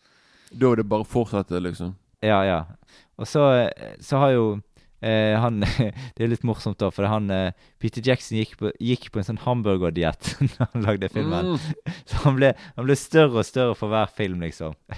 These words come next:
Speaker 1: Og i helve-, og det, det, det som er også med Peter Jackson er at han, jeg vet ikke om det var bare på film, om det var bare på Ringenes herre, men i hvert fall, han gikk barbeint hele tiden
Speaker 2: Oi.
Speaker 1: rundt omkring på settet,
Speaker 2: Ja.
Speaker 1: da. Så liksom, jeg tror de, jeg tror de vi-, jeg tror han viste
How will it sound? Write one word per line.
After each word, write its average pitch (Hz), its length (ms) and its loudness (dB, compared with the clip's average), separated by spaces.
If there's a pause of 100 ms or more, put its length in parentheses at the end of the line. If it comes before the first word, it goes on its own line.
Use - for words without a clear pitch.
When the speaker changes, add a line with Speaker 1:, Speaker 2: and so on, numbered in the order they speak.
(440)
Speaker 1:
Og 92 80 -8
i 107 40 -2
helve-, 131 280 -2 (120)
og 147 140 0
det, 160 180 -4
det, 202 200 4
det 208 140 4
som 175 120 2
er 156 80 6
også 156 300 6
med 143 120 2
Peter 190 240 -4
Jackson 180 400 -4
er 147 120 4
at - 180 0
han, 139 300 4 (580)
jeg 143 100 6
vet 175 100 6
ikke - 100 0
om - 20 4
det 107 60 8
var 101 160 2
bare 107 320 4
på 147 160 -2
film, 143 380 2
om 123 140 2
det 117 80 4
var 120 80 4
bare 120 220 0
på 110 140 -6
Ringenes 120 300 0
herre, 113 260 0
men 110 160 0
i - 20 -2
hvert 143 160 2
fall, 120 140 2 (240)
han 127 80 0
gikk 135 200 2
barbeint 127 420 4
hele 123 160 0
tiden 101 440 -4 (100)
Speaker 2:
Oi. 143 180 4
Speaker 1:
rundt 113 120 2
omkring 104 180 -6
på 101 120 -4
settet, 113 260 -2
Speaker 2:
Ja. 113 100 4
Speaker 1:
da. 95 60 2 (300)
Så - 100 0
liksom, 139 300 6 (220)
jeg - 80 -14
tror 185 120 4
de, 127 140 2
jeg - 80 -6
tror - 140 -4
de 123 100 2
vi-, 101 280 -4
jeg 110 100 -10
tror 160 120 -2
han 110 80 -2
viste 98 200 -4